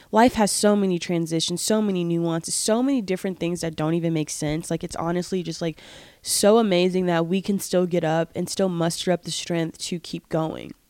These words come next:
to try to be better persons for ourselves when we have literally aliens invading the planet. We,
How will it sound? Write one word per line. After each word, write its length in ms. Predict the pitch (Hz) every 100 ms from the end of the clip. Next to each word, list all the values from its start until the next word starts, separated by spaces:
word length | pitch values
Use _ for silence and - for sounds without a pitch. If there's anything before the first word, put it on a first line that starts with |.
| _ _ _ _
to 80 | 202
try 220 | - 202
to 80 | 202
be 100 | 190
better 240 | 175 175
persons 420 | 165 180 180 175
for 80 | -
ourselves 500 | 165 160 170 160 156
when 100 | 170
we 120 | 180 180
have 240 | 180 165 - - - -
literally 400 | 233 247 240 202 -
aliens 460 | 220 240 220 202
invading 440 | 190 185 175 180 170
the 60 |
planet. 480 | 170 175 165 165 165
We, 280 | 180 185